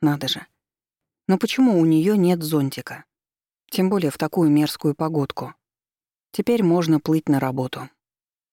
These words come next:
"Ладно, выхода нет, нужно бежать", — решила она и сделала шаг вперед, как тут же ее дернуло назад.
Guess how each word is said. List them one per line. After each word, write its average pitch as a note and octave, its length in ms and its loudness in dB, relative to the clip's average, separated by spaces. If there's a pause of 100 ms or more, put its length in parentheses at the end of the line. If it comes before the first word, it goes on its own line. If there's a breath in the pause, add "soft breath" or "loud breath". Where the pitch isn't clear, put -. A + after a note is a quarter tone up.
(120)
"Ладно, B3+ 340 4
выхода D#3+ 380 0
нет, F#3 220 0
нужно D#3+ 320 2
бежать", — C3 480 -4 (340)
решила D#3+ 400 -2
она G3+ 300 4
и - 20 4
сделала E3+ 420 0
шаг - 280 -6
вперед, G#3 460 -2
как - 260 -6
тут A3 160 0
же F#3+ 120 2
ее E3+ 280 2
дернуло D#3 480 2
назад. D#3+ 500 0